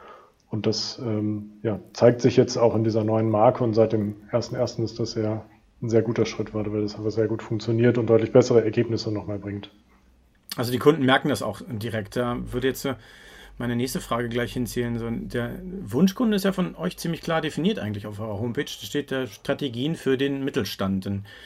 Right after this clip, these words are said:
Speaker 1: Genau.
Speaker 2: welcher
Speaker 1: Wir, ja, vollkommen richtig. Wir wollen gerne für den Mittelstand arbeiten. Wir haben, ähm, dadurch, dass wir das schon seit zweitausendeins machen, eben wirklich schon für sehr, sehr viele Unternehmen aller möglichen Größenordnungen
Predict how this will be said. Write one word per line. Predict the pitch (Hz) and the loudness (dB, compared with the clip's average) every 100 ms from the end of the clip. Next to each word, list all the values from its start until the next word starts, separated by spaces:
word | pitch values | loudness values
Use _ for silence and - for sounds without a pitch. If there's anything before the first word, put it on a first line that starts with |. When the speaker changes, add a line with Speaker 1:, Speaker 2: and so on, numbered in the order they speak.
| - | 8
Speaker 1:
Genau. | 202 156 | 8 10
Speaker 2:
welcher | 143 - | 4 8
Speaker 1:
Wir, | 139 147 151 - - | 8 8 6 2 6
ja, | 127 - 160 147 | 6 4 -4 0
vollkommen | - 156 151 | 6 8 8
richtig. | 143 175 190 160 | 8 8 8 10
Wir | 151 | 12
wollen | 147 160 | 12 10
gerne | 143 143 147 | 10 8 8
für | |
den | 135 131 | 8 8
Mittelstand | 180 190 170 147 | 8 8 6 8
arbeiten. | 147 147 160 156 139 | 10 10 10 8 6
Wir | 127 | 8
haben, | 143 139 123 - | 8 6 2 -2
ähm, | 127 120 123 120 - - - - - 139 _ | 0 2 2 -2 -6 -20 -20 -20 -16 -16 _
dadurch, | - 127 127 | 6 6 8
dass | 131 | 8
wir | 135 | 8
das | 139 | 6
schon | - 127 | 6 8
seit | 123 120 | 8 8
zweitausendeins | 139 120 127 120 127 120 120 - - - | 8 8 6 4 2 0 0 -4 -10 -8
machen, | 123 131 - 147 139 139 - - - - | 0 2 4 4 4 2 -6 -18 -18 2
eben | 135 120 | 4 6
wirklich | 127 135 127 | 6 8 6
schon | 135 120 | 4 4
für | 131 | 6
sehr, | 117 131 | 8 10
sehr | 123 | 8
viele | - 165 160 | 8 10 10
Unternehmen | 151 131 131 139 | 8 6 6 6
aller | 131 127 | 6 4
möglichen | 131 127 120 117 | 6 4 2 2
Größenordnungen | 110 156 151 135 135 135 131 131 | 6 6 4 0 0 0 0 -2